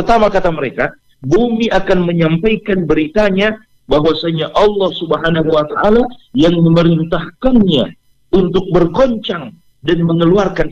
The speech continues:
isi perutnya. Jadi ketika manusia bertanya, "Malaha, ada apa dengan bumi ini?" Maka bumi akan menceritakan, "Aku dibuat bergoncang oleh Allah Subhanahu wa taala." Allah yang memerintahkannya untuk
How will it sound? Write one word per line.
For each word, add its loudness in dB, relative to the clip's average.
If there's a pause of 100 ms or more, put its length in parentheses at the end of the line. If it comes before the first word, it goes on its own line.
isi -8
perutnya. -6 (960)
Jadi 0
ketika -2
manusia -8
bertanya, -2
"Malaha, 0 (560)
ada -2
apa -2
dengan -2
bumi -4 (140)
ini?" -14 (680)
Maka 0
bumi 0
akan -4 (100)
menceritakan, -8 (240)
"Aku -6
dibuat -2
bergoncang -6
oleh -4
Allah -2
Subhanahu -8
wa -10
taala." -14 (320)
Allah 0
yang 0
memerintahkannya -4
untuk -10